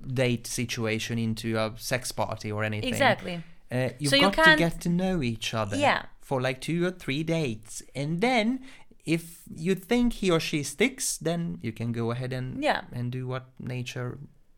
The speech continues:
Speaker 2: Wants
Speaker 1: made
Speaker 2: you to
Speaker 1: us
Speaker 2: do.
Speaker 1: to do. <laughs>
Speaker 2: <laughs> Exactly, but yeah, and I think that's really,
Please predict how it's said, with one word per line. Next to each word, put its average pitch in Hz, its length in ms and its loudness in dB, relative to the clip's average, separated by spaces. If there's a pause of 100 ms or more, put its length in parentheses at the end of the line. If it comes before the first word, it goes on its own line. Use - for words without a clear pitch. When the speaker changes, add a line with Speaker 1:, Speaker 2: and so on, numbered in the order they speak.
(440)
Speaker 2:
Wants 202 320 0
Speaker 1:
made 135 200 0
Speaker 2:
you 220 100 2
to 233 60 0
Speaker 1:
us 233 80 -2
Speaker 2:
do. 226 260 -2 (260)
Speaker 1:
to 123 80 0
do. 113 260 4 (180)
<laughs> 170 220 6 (600)
Speaker 2:
<laughs> 392 720 8
Exactly, 254 500 4
but 254 200 4
yeah, 311 120 4
and 247 160 4
I 254 100 6
think 302 320 -4
that's 240 260 2
really, 254 380 0